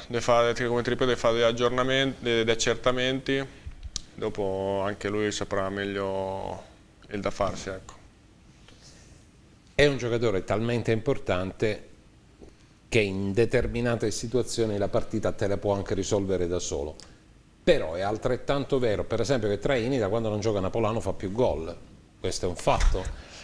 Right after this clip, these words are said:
Speaker 2: È altrettanto vero che, eh,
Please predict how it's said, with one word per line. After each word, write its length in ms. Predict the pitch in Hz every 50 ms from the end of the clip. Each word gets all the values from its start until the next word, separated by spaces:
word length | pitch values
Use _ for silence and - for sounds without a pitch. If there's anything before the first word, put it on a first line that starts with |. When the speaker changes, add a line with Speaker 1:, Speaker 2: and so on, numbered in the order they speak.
| - -
Speaker 2:
È 100 | - 117 131
altrettanto 760 | 135 123 110 - 127 123 - - 156 143 147 139 - 147 135
vero 480 | 131 139 139 143 147 156 151 - -
che, 380 | - - 143 135 120 104 85 - - - - - - - -
eh, 1080 | - - 110 107 104 104 104 104 101 98 98 98 95 92 90 87 85 82 80 78 76